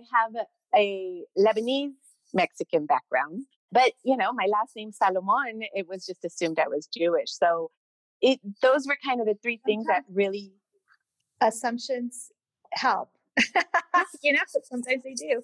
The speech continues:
Speaker 2: Sometimes
Speaker 1: Yeah,
Speaker 2: they do.
Speaker 1: yeah.
Speaker 2: Right.
Speaker 1: They do. And, you know, and a testament to, you know, another culture too. The just, they didn't step down. They didn't let anybody step on them. And I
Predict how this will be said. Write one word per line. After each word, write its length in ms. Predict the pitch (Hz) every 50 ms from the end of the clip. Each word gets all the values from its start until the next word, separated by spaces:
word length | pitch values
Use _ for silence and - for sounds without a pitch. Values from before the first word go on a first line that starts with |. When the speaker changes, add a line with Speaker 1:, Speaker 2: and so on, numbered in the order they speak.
| _ _ _
Speaker 2:
Sometimes 500 | - - _ - - - - 240 233 285
Speaker 1:
Yeah, 80 | 427 605 587 - - _ - 427
Speaker 2:
they 40 |
do. 60 | - 466
Speaker 1:
yeah. 360 | 523 427 - - _ - 208
Speaker 2:
Right. 100 | 220 190 - - 247 _ _ - _ _ _ _ _ _ _ _ _ _ _ -
Speaker 1:
They 140 | - 294 294
do. 400 | 277 415 508 554 494 - 170 170 170 - _ _ _ _ - -
And, 260 | 277 285 269 262 240 _ _ -
you 180 | 247 311 311
know, 300 | 285 240 208 208 202 190 _ _ _ -
and 140 | 220 220 220
a 80 | 214 202 - - -
testament 720 | 269 262 254 - - - - _ - 202 180 180 175 - _ - -
to, 460 | - 233 214 196 190 180 170 170 175 - _ _ - - _ -
you 120 | - 220
know, 220 | 208 202 180 165 -
another 320 | - 220 214 196 185 180 170 _
culture 340 | - 220 254 262 - - 175 147
too. 380 | - - - 247 277 269 180 143 - 139 170 165
The 280 | 190 185 175 170 170 165 151 170 180
just, 340 | - 208 196 196 - - _ _ _ _ _ _ _ _ _ _ _ -
they 260 | 202 190 214 202 208 180 - -
didn't 460 | 196 196 196 214 214 214 214 202 - _ _ -
step 260 | - - - 190 - _
down. 440 | - 185 160 160 175 196 233 285 285 254
They 160 | 202 175 175 165
didn't 320 | 190 185 180 180 180 170 -
let 120 | 185 180 175
anybody 360 | 180 175 175 170 175 170 165
step 260 | 175 - - - - -
on 180 | 196 190 202 208
them. 300 | 214 220 226 240 262 277
And 140 | - 170 175
I 140 | 170 165